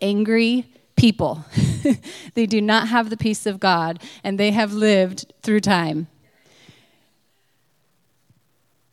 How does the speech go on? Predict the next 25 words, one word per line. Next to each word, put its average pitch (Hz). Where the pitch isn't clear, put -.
It's -
so 254
important 214
that 185
we 190
recognize 170
what 196
God 180
does 175
in 165
our 151
lives -
and 185
how 180
heaven 196
comes 175
to 185
help, 160
how 185
heaven 185
is 175
at 165
our 165
aid. 165
Um, 175